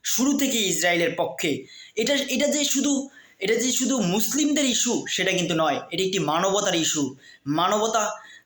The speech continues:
দিক থেকে তাকালেও, মনুষ্যত্বের দিক থেকে তাকালেও ইসরায়েল সবসময় গণহত্যা চালিয়ে গেছে নির্মমভাবে, যেটা কোনো, কোনো ধর্মেই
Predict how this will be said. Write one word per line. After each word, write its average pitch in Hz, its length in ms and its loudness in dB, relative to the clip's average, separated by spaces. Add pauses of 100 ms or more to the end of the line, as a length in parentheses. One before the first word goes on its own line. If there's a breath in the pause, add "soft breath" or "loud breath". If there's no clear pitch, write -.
দিক 170 300 -2
থেকে 220 200 0
তাকালেও, 220 680 0
মনুষ্যত্বের 233 600 0
দিক 185 280 -4
থেকে 214 140 0
তাকালেও 196 540 0 (180 loud breath)
ইসরায়েল 180 480 0 (180)
সবসময় 226 680 0 (140)
গণহত্যা 190 720 0
চালিয়ে 151 280 2
গেছে 151 420 0 (280 loud breath)
নির্মমভাবে, 147 960 0 (300 loud breath)
যেটা 180 200 2
কোনো, 196 480 0 (460)
কোনো 240 260 2
ধর্মেই 185 600 0